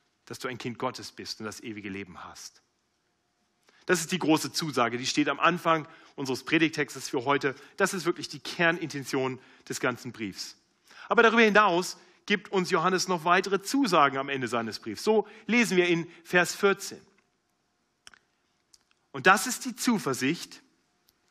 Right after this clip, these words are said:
die wir, also wir Christen, haben zu Gott. Wenn wir um etwas bitten nach seinem Willen,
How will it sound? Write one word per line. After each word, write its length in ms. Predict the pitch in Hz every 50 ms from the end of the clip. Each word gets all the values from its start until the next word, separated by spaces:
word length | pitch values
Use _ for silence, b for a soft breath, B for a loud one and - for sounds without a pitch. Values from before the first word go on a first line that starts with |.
| _ _ _ _ _ _ -
die 160 | 143 139 123
wir, 360 | 151 185 165 127 120 135 156 156 - - _ _ _ _ _ _
also 120 | - 101
wir 80 | 107 110
Christen, 540 | - - 170 165 - - - - 117 127 -
haben 460 | - - 165 175 170 180 175 185 180
zu 160 | - - 196 165
Gott. 340 | - 123 - - - - _ _ _ _ _ _ _ _ B B B B B B B B B -
Wenn 280 | 165 180 170 165 139
wir 360 | 180 214 254 285 277 262 196 -
um 160 | 196 185 -
etwas 480 | 165 160 - 156 143 - - - - -
bitten 320 | 220 254 240 - 262 247
nach 220 | 208 151 139 -
seinem 600 | - - 131 139 160 196 247 285 294 285 247 233 -
Willen, 400 | 285 277 196 123 110 95 90 -